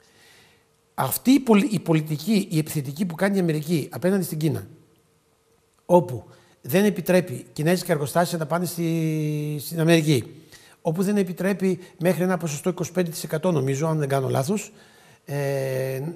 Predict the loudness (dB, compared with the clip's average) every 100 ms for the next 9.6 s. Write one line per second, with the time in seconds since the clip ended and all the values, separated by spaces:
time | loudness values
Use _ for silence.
0 | -10 -10 -10 -8 -8 -10 -10 -14 -16 -14
1 | -6 -2 2 2 0 0 4 4 2 -4
2 | -2 -2 -2 -2 0 -2 0 0 2 0
3 | 0 2 4 4 4 0 -12 -20 _ _
4 | _ _ _ _ -4 -4 -4 -4 2 4
5 | 6 6 4 4 2 0 2 2 4 6
6 | 4 2 -16 -20 -14 -8 -2 2 4 6
7 | 4 2 -4 -2 -2 0 2 4 2 0
8 | 2 2 2 -2 -6 -20 -20 -20 -6 -4
9 | 2 6 8 8 6 2